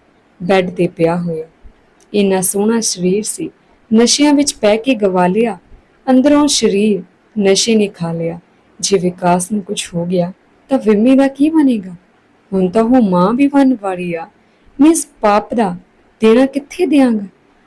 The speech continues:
ਆਪਣੀ ਧੀ ਨੂੰ ਜਿਉਂਦੇ ਜੀ ਨਰਕ ਵਿੱਚ ਧੱਕਾ ਦੇ ਦਿੱਤਾ। ਬਲਰਾਜ ਬਾਹਰ ਆਇਆ, ਉਹ ਇੱਕ ਦੂਜੇ ਨੂੰ ਨਮਸਤੇ ਕਰਦੇ ਹਨ ਤੇ ਨੀਨਾ ਤੇ ਵਿਪਨ ਬਲਰਾਜ ਨੂੰ ਵਿਕਾਸ ਬਾਰੇ ਪੁੱਛਦੇ ਹਨ। ਨੀਨਾ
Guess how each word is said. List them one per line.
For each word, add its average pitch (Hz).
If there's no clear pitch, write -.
ਆਪਣੀ 247
ਧੀ 233
ਨੂੰ 196
ਜਿਉਂਦੇ 190
ਜੀ 196
ਨਰਕ 196
ਵਿੱਚ 208
ਧੱਕਾ 202
ਦੇ 208
ਦਿੱਤਾ। 185
ਬਲਰਾਜ 175
ਬਾਹਰ 285
ਆਇਆ, 254
ਉਹ 240
ਇੱਕ 226
ਦੂਜੇ 202
ਨੂੰ 202
ਨਮਸਤੇ 185
ਕਰਦੇ 180
ਹਨ 175
ਤੇ 294
ਨੀਨਾ 262
ਤੇ 294
ਵਿਪਨ 226
ਬਲਰਾਜ 180
ਨੂੰ 196
ਵਿਕਾਸ 196
ਬਾਰੇ 226
ਪੁੱਛਦੇ 254
ਹਨ। 185
ਨੀਨਾ 175